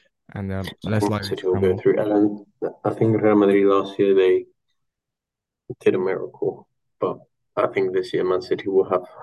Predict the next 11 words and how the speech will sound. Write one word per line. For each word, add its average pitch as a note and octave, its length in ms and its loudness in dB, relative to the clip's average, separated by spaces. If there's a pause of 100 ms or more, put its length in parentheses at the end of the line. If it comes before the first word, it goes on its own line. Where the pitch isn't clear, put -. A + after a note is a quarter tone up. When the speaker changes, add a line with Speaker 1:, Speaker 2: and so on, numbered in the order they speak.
Speaker 2:
learned F#2 280 2
from F2+ 80 -4
their F#2 120 -4
mistakes - 540 -6
and G#2 280 -12 (380)
they'll - 120 -2
be A2+ 100 -4
more G2+ 300 -8
serious G2+ 400 -2
with G#2 140 0
it. G#2+ 100 -4